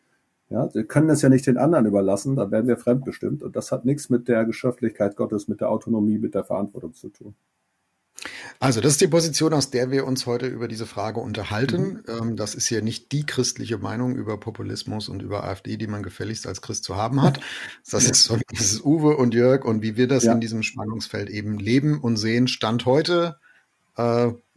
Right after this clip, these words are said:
Speaker 2: under construction, würde ich mal sagen. Also ich sehe heute auch manche Dinge anders als vor zehn oder zwanzig Jahren. Und woher soll ich wissen, wie ich was in zehn und in zwanzig Jahren sehen könnte?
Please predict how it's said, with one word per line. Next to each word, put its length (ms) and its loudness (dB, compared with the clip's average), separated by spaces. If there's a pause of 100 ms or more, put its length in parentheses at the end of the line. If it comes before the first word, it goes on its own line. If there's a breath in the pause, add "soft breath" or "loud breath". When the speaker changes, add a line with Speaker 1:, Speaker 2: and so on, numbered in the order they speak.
(120)
Speaker 2:
under 180 0
construction, 880 0
würde 160 -2
ich 80 -4
mal 180 0
sagen. 440 0
Also 380 -6
ich 180 -8
sehe 180 -4
heute 260 -6
auch 100 -4
manche 260 -6
Dinge 220 -6
anders 220 -6
als 140 -8
vor 160 -10
zehn 220 -8
oder 160 -8
zwanzig 380 -12
Jahren. 300 -2
Und 200 -10 (180)
woher 160 -6
soll 160 -6
ich 160 -14
wissen, 380 -12
wie 80 -14
ich 140 -16
was 140 -10
in 120 -14
zehn 220 -8
und 260 -4
in 80 -18
zwanzig 380 -14
Jahren 240 -16
sehen 260 -16
könnte? 340 -2